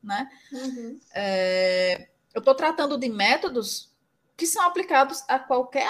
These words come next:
Speaker 1: área, e eu tá sendo, né, é, financiada pra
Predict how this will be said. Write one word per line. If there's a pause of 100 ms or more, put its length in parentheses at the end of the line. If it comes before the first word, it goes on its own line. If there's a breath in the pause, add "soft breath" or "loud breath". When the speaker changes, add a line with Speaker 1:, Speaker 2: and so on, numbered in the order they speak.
Speaker 1:
área,
e
eu
tá
sendo,
né, (800)
é,
financiada (380)
pra